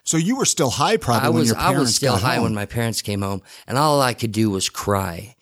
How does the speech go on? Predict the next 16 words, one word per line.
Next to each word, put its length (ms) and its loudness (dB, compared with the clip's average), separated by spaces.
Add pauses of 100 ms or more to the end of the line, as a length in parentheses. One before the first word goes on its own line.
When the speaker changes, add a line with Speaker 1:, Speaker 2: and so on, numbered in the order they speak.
(240)
Speaker 2:
And 220 -2
they 200 2
were 120 2
thinking 440 -2
that 100 -2
I 20 -2
was 140 -4
crying 340 -2
because 340 -6
I 120 0
had 160 -8
killed 320 0
my, 500 -2 (320)
my, 680 -2
my 200 -4
pet. 500 -6